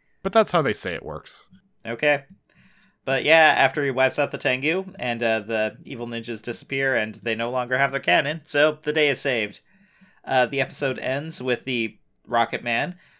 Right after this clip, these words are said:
Speaker 2: uh, being thanked for saving <laughs> all the trains in Japan.
Speaker 1: Him just in his full Weird Rocket outfit standing next to the rest of the heroes, which are just in their civilian gear at this point. Like,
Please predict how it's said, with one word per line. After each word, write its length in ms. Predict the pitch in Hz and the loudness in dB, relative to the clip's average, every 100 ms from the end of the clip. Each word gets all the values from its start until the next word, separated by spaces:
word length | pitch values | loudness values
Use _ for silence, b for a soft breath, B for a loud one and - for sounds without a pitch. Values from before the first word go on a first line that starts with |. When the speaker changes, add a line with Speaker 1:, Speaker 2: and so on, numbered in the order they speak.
| b | b
Speaker 2:
uh, 220 | - 123 113 | -2 2 2
being 260 | 123 117 | 2 -2
thanked 360 | 104 127 151 - | -2 -2 -2 -4
for 180 | 135 117 | -4 -4
saving 440 | - 123 120 135 | 0 -2 -2 -6
<laughs> 0 | |
all 200 | 120 135 - | -6 -8 -2
the 220 | 156 139 | -2 -2
trains 480 | - - 131 131 131 | -6 -4 -2 -2 -4
in 80 | 120 | -8
Japan. 640 | - 151 120 104 147 - _ _ _ _ | -4 0 0 0 -2 -8 _ _ _ _
Speaker 1:
Him 280 | 208 208 175 | 2 2 2
just 280 | 175 - - _ | -2 -4 -18 _
in 120 | - 214 | 2 4
his 200 | 208 - | 4 2
full 420 | - 196 190 180 | 4 8 8 6
Weird 360 | 160 165 156 | 2 0 2
Rocket 320 | 143 139 151 151 | 6 4 4 2
outfit 380 | 143 - 139 | 2 2 0
standing 500 | - 135 131 127 127 117 | 2 0 0 -2 -8 -6
next 260 | 135 - | -6 -4
to 100 | 131 | -4
the 260 | 110 110 - | -2 -2 -4
rest 260 | - 120 - | -2 -4 -2
of 140 | 120 | -4
the 340 | 110 113 110 110 | 0 0 0 0
heroes, 380 | 131 117 113 113 | 0 0 0 -2
which 140 | 110 | -6
are 40 | 120 | -2
just 200 | 170 143 | -2 -2
in 100 | 131 | -4
their 100 | 120 | -4
civilian 440 | 117 117 104 101 | -4 -2 -2 -4
gear 200 | 98 90 | -6 -8
at 80 | 90 | -8
this 100 | 92 | -10
point. 300 | - 90 - | -10 -10 -6
Like, 180 | 113 - | -6 -6